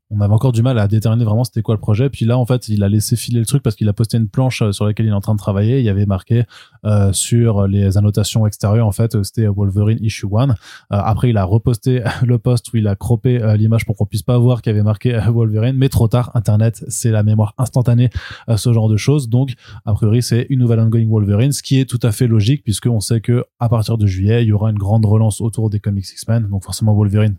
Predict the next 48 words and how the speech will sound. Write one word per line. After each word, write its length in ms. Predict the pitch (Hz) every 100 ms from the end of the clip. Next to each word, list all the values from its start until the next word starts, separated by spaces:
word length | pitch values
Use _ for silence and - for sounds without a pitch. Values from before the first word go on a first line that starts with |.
| _
sera 220 | - 101
toujours 240 | - 113
aussi 160 | 98 -
populaire. 420 | 107 104 110 117 - - -
En 100 | 113
plus, 200 | 123 110
le 80 | 104
personnage 400 | 107 120 113 -
sera 160 | 101
revenu 220 | 104 107 107 107
avec 240 | 101 -
Hugh 80 | 107
Jackman 320 | 110 - 107
au 60 | 104
cinéma. 420 | - 104 101 104 - - _ 104
Euh, 40 |
enfin, 200 | 92 104
il 60 | 92
reviendra 360 | 104 107 101
cet 180 | 92 107
été 180 | 104 113
au 100 | 104
cinéma 300 | - 110 104
avec 140 | 101
Deadpool 260 | 98 95 101
trois. 260 | 90 117 117
Donc, 240 | 123 120 - - _ -
il 100 | 117
faudra 220 | 117 107
refaire 240 | 101 117
une 100 | 110
ongoing. 440 | 107 104 101 117 123 -
Et 300 | 123 123 - _
pour 140 | - 95
le 80 |
coup, 220 | 92 117 117
Greg 160 | 110
Capullo, 460 | 104 95 113 110 113
qui 180 | - 123
revient 160 | 110
chez 140 | 101 127
Marvel 380 | 113 104 113 107
après, 320 | - 107 107
je 60 | 90
sais 60 | -
plus 80 |
combien 220 | 117 113 110
d'années 260 | 110 117